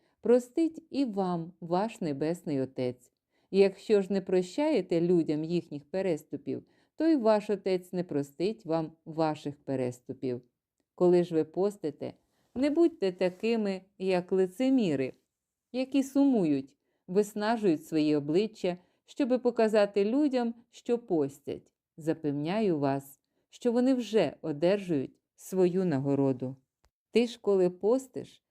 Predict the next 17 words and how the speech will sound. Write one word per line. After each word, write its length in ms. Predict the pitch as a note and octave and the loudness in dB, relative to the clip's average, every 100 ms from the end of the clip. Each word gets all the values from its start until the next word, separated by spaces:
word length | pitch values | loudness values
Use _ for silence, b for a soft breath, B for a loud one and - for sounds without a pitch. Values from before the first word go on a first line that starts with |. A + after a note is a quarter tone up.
| _ _ - | _ _ -6
намасти 520 | A3 C4 C#4 F4+ F#4 | -2 0 0 2 2
голову 420 | D#4 D#4+ D4 B3+ | 4 2 2 0
свою 440 | B3+ A#3 A#3 A#3 | -2 -2 0 0
і 140 | - G#3 | 0 -2
вмий 340 | F#3+ G#3+ B3+ | 0 -2 -2
обличчя 640 | - E3 D#3 D#3+ G3 - F3 | -2 -2 0 0 -2 -8 -10
своє, 480 | - D#3+ D#3 D3+ D#3 b b - | -4 -2 0 -4 -6 b b -6
аби 300 | F#3 F3+ F#3 | -2 0 0
постити 640 | F#3 G#3 A3 F#3+ F3+ F3+ | 2 0 0 -4 -2 0
не 200 | F#3 G#3 | 0 0
на 140 | G#3+ F3+ | -2 0
показ 560 | E3+ E3 A#3+ D#4+ C#4 | -2 0 0 0 0
людям, 500 | G#3+ G3 F3+ D3+ C3 - _ _ | 0 2 2 -2 -8 -12 _ _
але 240 | C#4 D4+ | 0 0
таємно, 680 | D4 D4 G#3+ D3+ C3 C3 A#2+ - _ _ | 2 0 2 0 -2 -4 -8 -14 _ _
своєму 640 | - - F#3 F3+ F3+ F#3 F#3+ | -14 0 2 2 0 0 -4
Отцеві. 680 | G#3+ A3+ - C#4 F#3 C3+ | -6 -8 -6 -2 -2 -2